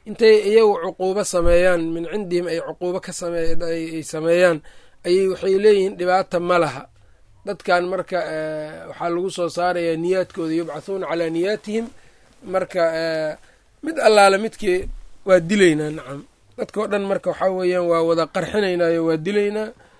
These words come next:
Kii marka Ilaahay, kii toosnaa inay niyadiisa ku soo baxaa, kan kalena hadda waxaa weeyaan marka, eh, seefta leefaysa ama mididii baa leefayso. Sidaas bay dhahayaan. Laakiin culimmada,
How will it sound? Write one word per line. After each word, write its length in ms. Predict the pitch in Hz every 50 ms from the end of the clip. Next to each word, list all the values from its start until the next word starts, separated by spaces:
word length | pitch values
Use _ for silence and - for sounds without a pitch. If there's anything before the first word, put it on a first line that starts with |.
| _ _ _ _ _ -
Kii 200 | - 247 262 277
marka 280 | 269 262 254 226 - 233
Ilaahay, 760 | 220 214 214 220 214 185 185 185 185 185 180 175 - - - -
kii 180 | - 262 285 269
toosnaa 440 | - - 214 202 - - 208 190 190
inay 140 | 190 190 190
niyadiisa 500 | 202 226 247 247 233 208 170 - 185 165
ku 80 | -
soo 220 | 160 - 185 180 175
baxaa, 260 | 175 160 - 175 165
kan 140 | - 170 170
kalena 300 | - 233 233 226 214 202
hadda 160 | 180 165 170 175
waxaa 180 | - 160 175 175
weeyaan 200 | 175 175 170 165
marka, 360 | 170 170 151 - 160 151 151 - _ _ _ _ _ - _ -
eh, 460 | 160 160 160 156 156 156 156 - -
seefta 500 | - - - 180 202 185 - - 170 165
leefaysa 580 | 165 165 170 175 180 160 - 165 156 139 - 170
ama 140 | 160 165 165
mididii 440 | 175 170 165 160 190 185 180 175
baa 280 | 160 165 160 151 151 156
leefayso. 600 | 160 156 165 170 151 - - 143 127 - - - - - - - - - - _
Sidaas 340 | - - 226 233 - - 170
bay 160 | 170 170 180
dhahayaan. 460 | 180 170 156 165 165 170 180 185 196 196 - - - - _ _ _ -
Laakiin 380 | 202 190 190 185 - 220 214 196
culimmada, 580 | 180 202 208 214 226 233 220 202 190 180 160